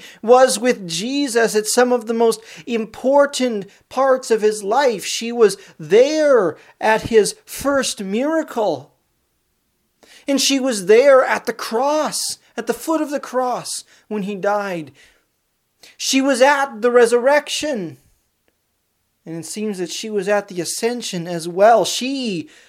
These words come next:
had a very unique and close perspective with Jesus. And it is on the basis of this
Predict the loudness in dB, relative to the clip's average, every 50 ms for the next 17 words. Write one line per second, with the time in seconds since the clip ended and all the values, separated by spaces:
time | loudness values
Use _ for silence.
0 | _ _ _ 0 2 4 6 6 4 4 4 4 6 6 6 6 4 2 0 -2
1 | -6 -6 -6 -8 -8 -6 -6 -4 -2 -2 -2 0 0 0 0 0 -2 -4 2 4
2 | 6 6 6 4 2 0 -2 -2 0 2 2 2 0 -2 2 4 4 6 4 4
3 | 0 -4 -4 -4 -4 -2 0 0 0 0 -2 -8 -6 -6 -6 -8 -10 -14 -20 -20
4 | -20 -20 -20 -20 _ _ _ _ _ _ _ _ _ _ _ _ _ _ _ _
5 | _ _ _ _ _ _ _ _ _ _ _ _ -20 -20 -20 -10 -2 2 4 4
6 | 6 6 4 4 4 4 4 4 4 0 0 4 4 4 6 6 6 6 6 4
7 | -2 -2 -2 0 2 2 2 2 4 4 4 4 2 -2